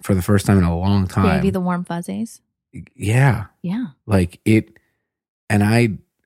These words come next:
Speaker 1: I can honestly say I've had, like, a few jobs that I thought were a good fit,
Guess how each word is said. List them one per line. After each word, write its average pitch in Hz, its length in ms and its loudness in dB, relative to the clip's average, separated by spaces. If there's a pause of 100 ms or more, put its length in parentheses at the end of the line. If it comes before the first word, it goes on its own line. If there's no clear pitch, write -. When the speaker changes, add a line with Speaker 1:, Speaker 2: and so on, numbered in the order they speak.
(140)
Speaker 1:
I 101 180 -2
can 110 200 0
honestly 107 400 -2
say 98 200 -2
I've 156 200 -2
had, 151 260 0
like, 127 180 0
a 95 80 -2
few 98 240 -4
jobs 85 440 -4
that 82 100 -6
I 82 100 -4
thought 90 320 -4
were 80 160 -6
a 78 60 -6
good 76 300 -8
fit, - 560 -12